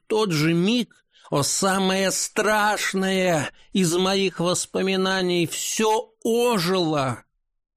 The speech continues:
Старикашка, за которым я шел, возник наверху кухонной лестницы и воистину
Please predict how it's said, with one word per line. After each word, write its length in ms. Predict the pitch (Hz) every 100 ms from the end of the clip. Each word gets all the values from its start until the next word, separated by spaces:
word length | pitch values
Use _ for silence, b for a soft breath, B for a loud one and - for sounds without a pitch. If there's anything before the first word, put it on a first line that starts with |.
| _ _ _ _ _ -
Старикашка, 760 | - 160 160 156 196 180 -
за 100 | 147
которым 380 | 143 156 196 180
я 140 | 160 160
шел, 360 | - 208 175
возник 460 | 147 170 147 190 175
наверху 500 | 160 175 165 196 165
кухонной 680 | - 233 226 - 190 190 190
лестницы 760 | 190 226 220 - 170 - 165
и 240 | 160 - 208
воистину 880 | 160 180 196 196 - 180 160 139